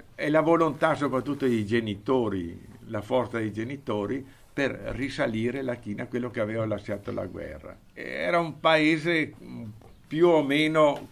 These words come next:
come lo vedete, eh, alla televisione, se qualche volta vedete quelle distruzioni che arrivano, si, si ricostruisce un po' alla volta.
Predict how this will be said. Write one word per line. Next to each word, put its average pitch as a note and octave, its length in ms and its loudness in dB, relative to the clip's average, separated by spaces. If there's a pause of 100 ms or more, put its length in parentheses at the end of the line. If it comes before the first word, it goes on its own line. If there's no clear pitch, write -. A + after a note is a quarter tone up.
(320)
come D3+ 300 0
lo C#3 120 4
vedete, C3 760 0
eh, A2+ 680 -4
alla A2 320 -2
televisione, A2+ 840 -2
se A2 180 -8
qualche A2+ 320 -4
volta G2 420 -2
vedete G2+ 360 -4
quelle G#2 260 -4
distruzioni A2 800 -6
che A#2+ 160 -6
arrivano, G#2+ 560 -4
si, G#2 240 -10 (140)
si A2+ 240 -8
ricostruisce A2 880 -6
un G2+ 140 -10
po' G#2+ 140 -2
alla G#2+ 120 -4
volta. F#2+ 480 -10